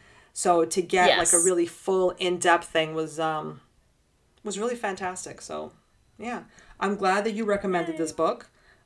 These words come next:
Speaker 1: Um, and it, and it took me a while to realize, like, "Wait a minute, I didn't choose this book." So it was really cool
Speaker 2: Yeah.
Speaker 1: to, I guess, get into Gemini's world a little bit. I think that's always fascinating. So, so thank you for recommending this book. It's good.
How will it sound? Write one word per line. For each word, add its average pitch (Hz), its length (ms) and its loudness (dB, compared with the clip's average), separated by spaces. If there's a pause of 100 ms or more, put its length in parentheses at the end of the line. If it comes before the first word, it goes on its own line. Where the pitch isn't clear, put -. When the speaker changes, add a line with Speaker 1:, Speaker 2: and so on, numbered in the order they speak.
(180)
Speaker 1:
Um, 165 460 -4 (920)
and 208 120 2
it, 202 160 0
and 196 100 -2
it 190 100 -4
took 262 200 -6
me 226 80 0
a 202 60 2
while 170 160 4
to 185 120 -6
realize, 175 380 4
like, 165 120 -4
"Wait 285 120 0
a 302 40 0
minute, 160 180 0
I 185 100 2
didn't 214 160 -2
choose 214 200 -4
this 196 200 0
book." - 340 -2
So 156 380 4 (320)
it 208 60 2
was 196 160 2
really 220 220 4
cool 208 220 -2
Speaker 2:
Yeah. 185 240 6
Speaker 1:
to, 175 260 2 (180)
I 190 80 2
guess, 208 200 2
get 180 240 2
into 202 300 -2
Gemini's 165 560 -2
world 156 220 -2
a - 20 -12
little 147 220 -6
bit. 131 220 -8 (360)
I 160 80 -12
think 156 200 -10
that's - 200 -10
always 151 220 -8
fascinating. - 640 -12
So, - 300 -14 (460)
so - 140 -10
thank 202 220 -10
you 247 80 -10
for 240 100 -10
recommending 220 340 -8
this 202 120 -8
book. - 300 -14 (300)
It's - 160 -18
good. 269 200 -12